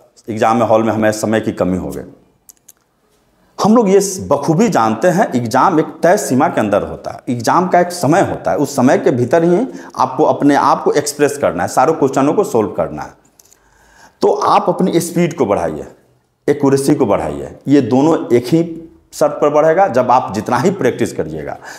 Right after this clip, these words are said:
तो ये दोनों आपके लिए बहुत important हो, तो आप अपनी speed बढ़ाइए, प्रैक्टिस कीजिए और आपके exam को ये और बेहतरीन बनाएगा।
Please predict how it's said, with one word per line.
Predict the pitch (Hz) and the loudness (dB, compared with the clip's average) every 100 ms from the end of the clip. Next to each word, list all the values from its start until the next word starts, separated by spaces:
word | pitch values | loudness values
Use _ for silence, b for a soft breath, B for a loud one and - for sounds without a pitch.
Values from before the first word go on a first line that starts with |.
| B - | B -2
तो | 131 | 2
ये | 147 | 4
दोनों | 123 127 139 180 180 | 4 2 4 2 2
आपके | 127 127 - | 2 0 0
लिए | 139 143 | 4 4
बहुत | - 101 151 156 | 2 0 2 0
important | 151 147 143 156 156 | 0 0 2 0 2
हो, | 175 | 0
तो | 175 | 2
आप | 104 107 | 0 0
अपनी | 110 110 | 0 0
speed | - 147 143 | 2 2 2
बढ़ाइए, | 143 143 143 160 | 2 2 4 2
प्रैक्टिस | 160 - 110 - 147 151 | 0 -2 -2 0 -2 0
कीजिए | 151 147 165 202 | 0 2 2 2
और | - 120 143 | 2 2 4
आपके | 110 113 - 143 165 156 | 2 2 0 0 0 0
exam | 104 98 113 123 143 | -2 -2 2 2 0
को | 139 | 0
ये | 117 127 123 - | 2 2 0 0
और | 127 156 135 | 4 4 2
बेहतरीन | 113 110 - 107 110 | 0 0 -2 -2 -2
बनाएगा। | 87 73 69 - | -4 -8 -12 -14